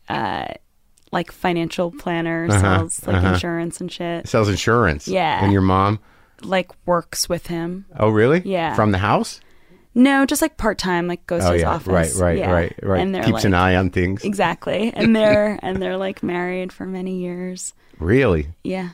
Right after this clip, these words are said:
Speaker 2: That's so rare.
Speaker 1: I know. It is rare.
Speaker 2: And they're still married and happy and proud?
Speaker 1: They're very proud.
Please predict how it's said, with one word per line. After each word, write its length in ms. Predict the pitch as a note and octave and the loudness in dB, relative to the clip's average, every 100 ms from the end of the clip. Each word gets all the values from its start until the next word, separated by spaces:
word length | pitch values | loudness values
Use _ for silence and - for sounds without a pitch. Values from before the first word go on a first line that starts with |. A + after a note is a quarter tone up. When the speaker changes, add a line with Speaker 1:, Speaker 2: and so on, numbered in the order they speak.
| _ | _
Speaker 2:
That's 200 | - A#2 | -2 -2
so 140 | - A#2 | 0 0
rare. 500 | F#2 G#2 C#3 D#2 - _ | 4 4 6 4 0 _
Speaker 1:
I 100 | - | -4
know. 580 | F#3+ F#3 F#3 F#3 D#3+ - - | -2 0 0 0 -2 -6 -10
It 120 | - | -8
is 220 | F#3 F3+ | -6 -6
rare. 320 | - G2 F#2+ - | -6 -6 -6 -2
Speaker 2:
And 120 | G2 | 2
they're 60 | G2 | 2
still 220 | - A#2+ | 2 4
married 380 | G#2+ G#2 G#2 A2 | 4 6 6 6
and 100 | G2 | 4
happy 420 | F#2 F#2 F#2+ A2 | 2 2 2 2
and 240 | G2+ E2+ - | 2 0 -4
proud? 720 | - G#2 G2+ G2+ G2+ A2+ A2+ - - - - | 0 2 4 6 6 4 2 -4 -12 -14 -8
Speaker 1:
They're 100 | F3 | -4
very 300 | F3 F3+ F#3+ | -2 -2 -2
proud. 600 | F3 E3 D#3+ D#3+ E3 | -2 -2 -2 -2 -6